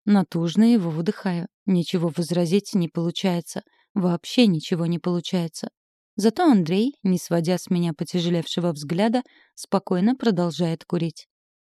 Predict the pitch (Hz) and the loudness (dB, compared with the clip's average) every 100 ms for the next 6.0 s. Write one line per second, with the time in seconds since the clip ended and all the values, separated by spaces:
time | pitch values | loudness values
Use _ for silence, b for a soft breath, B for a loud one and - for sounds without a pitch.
0 | _ _ - - 392 196 - 180 - 180 | _ _ -4 0 2 0 0 -2 -2 0
1 | 180 180 170 185 170 180 _ - 214 185 | 2 0 0 -2 -2 -6 _ 0 2 4
2 | 285 339 - 185 170 175 165 - 175 175 | 4 2 2 0 0 -2 -2 0 0 2
3 | 180 170 175 202 185 196 - 220 277 240 | 0 -2 -2 0 0 0 0 0 2 4
4 | 180 160 - _ - 185 254 - _ _ | 2 0 -10 _ 0 4 4 2 _ _
5 | _ 170 202 247 381 277 202 165 156 | _ 2 4 4 2 2 2 0 -4